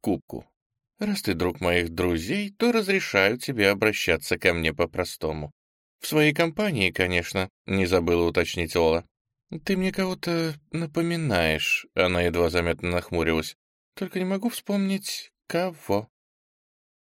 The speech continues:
Такого следовало ожидать и к этому готовиться. Рано или поздно можно повстречать тех, кто знаком с Витом. К счастью, троица университетских школяров младшего Олшерига не встречала.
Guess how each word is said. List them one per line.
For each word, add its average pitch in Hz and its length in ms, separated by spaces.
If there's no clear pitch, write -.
Такого 208 460
следовало 147 720
ожидать 101 560
и 95 80
к 76 100
этому 90 360
готовиться. 85 1000
Рано 165 380
или 110 160
поздно 107 500
можно 123 340
повстречать 120 800
тех, 107 280
кто 117 220
знаком 101 460
с - 140
Витом. 160 460
К - 40
счастью, 180 540
троица 156 420
университетских 87 800
школяров 143 640
младшего 95 720
Олшерига 139 880
не 214 120
встречала. 85 880